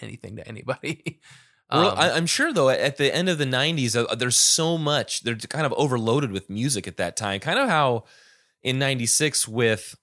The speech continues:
Speaker 2: um, with Pinkerton, I don't think people got it at the time. And then later on, they get that, it, ge-, it gains this cult status, which isn't exactly the same, but it didn't seem to get the appreciation that Rivers was expecting
Speaker 1: Right.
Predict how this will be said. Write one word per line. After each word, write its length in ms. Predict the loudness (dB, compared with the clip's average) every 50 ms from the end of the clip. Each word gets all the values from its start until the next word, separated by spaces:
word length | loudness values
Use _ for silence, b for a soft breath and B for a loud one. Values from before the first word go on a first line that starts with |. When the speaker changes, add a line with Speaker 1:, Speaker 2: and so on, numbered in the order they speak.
| -4
Speaker 2:
um, 400 | -2 0 0 0 0 -2 -2 -6 -8 -6
with 240 | -4 -4 -4 -4 -4
Pinkerton, 640 | -4 -4 -2 -2 -4 -2 -2 -2 0 -2 -2 -4 -4
I 100 | -2 0
don't 140 | 0 0 0 -2
think 160 | -4 -6 -4
people 240 | -6 -8 -8 -8 -8
got 320 | -6 -2 0 2 2 2
it 100 | 2 0
at 120 | -2 -4 -6
the 60 | -6
time. 360 | -6 -4 -2 0 0 0 0 0
And 80 | 0
then 180 | 0 0 0 -2
later 400 | -2 0 2 2 4 4 4 4
on, 220 | 2 2 2 0
they 80 | -2 -2
get 220 | -2 -2 -2 0
that, 160 | -2 -4 -4 -4
it, 160 | -8 -6 -4
ge-, 40 | -4
it 280 | -4 -4 -4 -8 -6
gains 240 | -4 -4 -4 -4 -4
this 140 | -4 -4 -4
cult 240 | -4 -4 -6 -4 -2
status, 320 | -2 0 0 -2 -2 -4
which 180 | -4 -6 -4 0
isn't 280 | 0 2 2 2 0 0
exactly 720 | 0 0 0 2 2 2 0 -2 -2 -4 -4 -4 -4 -6 B B B B B B B B
the 100 | -2 0
same, 400 | 2 2 2 2 2 2 0 2
but 200 | 0 0 0 0
it 140 | -4 -2 0
didn't 240 | -2 0 0 0
seem 240 | 0 0 0 0 -2
to 80 | -4 -4
get 300 | -2 0 -2 -2 -2 -2
the 80 | -4
appreciation 800 | -4 -4 -4 -4 -2 -2 -2 -2 -2 -2 -2 -2 -4 -6 -4 -4
that 280 | -2 -2 -4 -4 -8 _ -6
Rivers 360 | -4 -4 -2 -2 -2 -2 -2
was 220 | -2 -4 -4 -6 -8 -14 -20 _ _ _ _ _ _ -6
expecting 760 | -4 0 0 0 0 0 -2 -2 -2 -6 -10 -8 -8 -10 -8
Speaker 1:
Right. 280 | -6 -6 -6 -8 -10